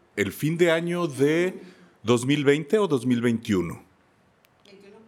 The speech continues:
Speaker 1: Fue dos mil veintiuno, o sea, estaba otra vez otro pico de las, de las olas de contagio. Le dio, eh, le dio apendicitis.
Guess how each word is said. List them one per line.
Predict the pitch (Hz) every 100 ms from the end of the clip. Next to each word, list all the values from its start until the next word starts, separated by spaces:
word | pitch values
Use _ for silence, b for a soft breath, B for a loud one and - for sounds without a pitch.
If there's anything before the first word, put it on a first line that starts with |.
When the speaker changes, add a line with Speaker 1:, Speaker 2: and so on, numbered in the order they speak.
| _
Speaker 1:
Fue | -
dos | 110 127
mil | 143 143
veintiuno, | 151 143 - 117 110 101
o |
sea, | 101 95
estaba | - 131 131 151 -
otra | 120 131
vez | 120 120
otro | 139 135 117
pico | - - 139 123
de | 107
las, | 90 - - b b b b _
de | 90 85 95 98
las | 95 -
olas | 113 123 139 - - - _ - - -
de | 92 95 92
contagio. | 104 95 113 110 - 135 208 b b b b b b _ _ _ _
Le | 120 127
dio, | 120 131 139 156 160 - - _
eh, | 110 107 104 104 104 101 - - _ _ _ - _
le | 107 107
dio | 113
apendicitis. | 131 165 147 120 110 - 139 - 147 - - - -